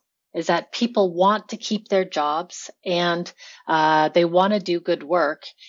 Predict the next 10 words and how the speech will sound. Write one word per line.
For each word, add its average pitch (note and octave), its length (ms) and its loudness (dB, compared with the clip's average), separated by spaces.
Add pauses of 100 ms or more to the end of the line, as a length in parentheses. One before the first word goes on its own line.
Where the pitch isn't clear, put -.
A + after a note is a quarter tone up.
(140)
And E3+ 300 -2
because G3+ 600 -2
work G3+ 340 2
and F#3 200 -4
life F3+ 340 0
sort F3 280 -2
of E3 100 -2
starts F#3 480 -4
to - 120 -10
blend, D#3 720 -4